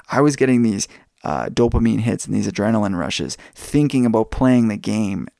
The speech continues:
Even when I am enjoying the outdoors, there's still that weird fish head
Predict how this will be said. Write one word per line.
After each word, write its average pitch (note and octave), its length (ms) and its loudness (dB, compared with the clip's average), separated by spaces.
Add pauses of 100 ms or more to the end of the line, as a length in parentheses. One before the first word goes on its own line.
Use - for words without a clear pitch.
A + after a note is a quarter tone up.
Even D#3+ 400 2
when A#2+ 420 2 (460)
I A2 100 -4
am C3+ 220 2
enjoying G2 380 0
the F#2 120 -2
outdoors, G2 720 -4 (160)
there's A#2+ 180 0
still - 280 2
that B2+ 260 0
weird A#2 560 2 (140)
fish - 320 -2
head G2+ 340 -4